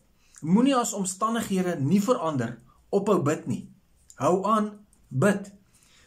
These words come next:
Psalm sewendertig vier sê, "Verlustig jou in die Here." Ons ken mos daai liedjie. "Verlustig jou in hom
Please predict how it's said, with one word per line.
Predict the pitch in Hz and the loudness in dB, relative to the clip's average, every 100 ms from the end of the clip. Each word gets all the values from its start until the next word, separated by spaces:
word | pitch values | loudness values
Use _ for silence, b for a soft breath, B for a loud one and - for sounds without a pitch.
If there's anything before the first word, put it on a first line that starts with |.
| b | b
Psalm | 139 196 190 185 | -10 -6 -4 -4
sewendertig | 208 202 196 196 190 | -2 0 0 -2 -4
vier | 247 214 - | -2 -2 -2
sê, | 190 | -4
"Verlustig | 180 185 160 185 220 - - | -4 -4 -2 -2 -4 -8 -6
jou | 180 156 | -2 -2
in | |
die | 143 120 | 0 -2
Here." | 107 - b b b b b b _ | -4 -12 b b b b b b _
Ons | 135 | -8
ken | - 165 | -6 -4
mos | 147 | -4
daai | 117 | -6
liedjie. | 101 101 - - - b b b b | -8 -12 -18 -20 -20 b b b b
"Verlustig | - 160 202 208 214 - 196 190 | -6 -2 0 0 -2 -4 -6 -6
jou | 170 160 147 | -4 -4 -2
in | 131 | -4
hom | 123 127 | -2 -6